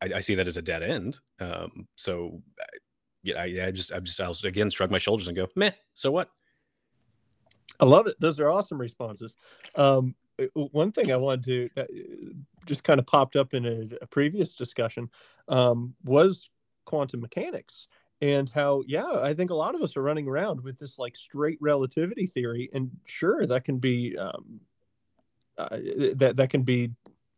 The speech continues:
Speaker 2: four-dimensionalism very <laughs> friendly. But you're right, quantum mechanics does seem to be putting some of these into question.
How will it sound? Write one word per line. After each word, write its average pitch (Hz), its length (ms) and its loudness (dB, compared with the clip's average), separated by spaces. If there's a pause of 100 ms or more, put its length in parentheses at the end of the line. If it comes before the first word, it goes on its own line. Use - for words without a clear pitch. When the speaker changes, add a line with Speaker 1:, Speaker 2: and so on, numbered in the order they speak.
(140)
Speaker 2:
four-dimensionalism 131 1080 4
very 135 300 4
<laughs> - 100 0
friendly. 185 400 4 (280)
But 160 140 0
you're 269 100 4
right, 277 160 6
quantum 175 280 0
mechanics 156 420 -2
does 147 300 0
seem 123 220 -2
to 120 80 -14
be 117 200 -6
putting 127 320 -2
some 123 160 -2
of 113 80 -4
these 117 200 -4
into 113 140 -4
question. 131 420 4